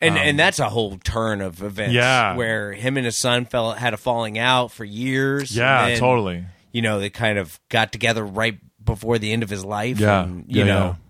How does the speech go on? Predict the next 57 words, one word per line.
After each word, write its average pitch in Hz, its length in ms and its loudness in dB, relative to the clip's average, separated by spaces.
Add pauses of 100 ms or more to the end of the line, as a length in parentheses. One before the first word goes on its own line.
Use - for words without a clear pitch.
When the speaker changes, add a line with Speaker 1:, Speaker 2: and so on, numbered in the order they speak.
Speaker 1:
made 113 220 -2
this 107 160 -4
doc 110 380 2
and 110 100 0
everything. 127 520 0
But 101 160 0 (380)
so 165 300 6
good, 120 420 0
Speaker 2:
Yeah, 147 160 4
Speaker 1:
man. 127 80 2
Speaker 2:
so, 143 180 2
I 143 40 4
mean, 160 100 2
if 165 80 2
you're 214 200 2
a 135 40 2
fan 156 320 0
at 143 140 -2
all 139 500 4
of 107 140 0
Star 131 240 2
Trek, 120 440 2
and 123 100 -2
Speaker 1:
Yeah. 101 200 2
Speaker 2:
Sp-, - 180 -10
I 127 80 4
mean, 131 160 2
like, 123 220 -2
it, 131 160 -4 (180)
it's 170 200 0
just 113 160 2
a 110 80 2
good 104 200 2
look. 98 260 0 (440)
Speaker 1:
Or 208 160 6
if 180 60 0
you're 320 160 4
a 339 40 0
fan 180 260 4
of, 131 200 2
uh, 151 160 2 (300)
I 262 140 4
would 339 120 4
even 127 220 0
say 135 180 4
this: 139 340 2
you 185 120 0
don't 285 140 4
even 127 160 2
have 131 140 2
to 123 60 -6
be 123 120 6
a - 20 0
fan 117 300 2
of 95 80 -4
Star 123 260 4
Trek - 400 -4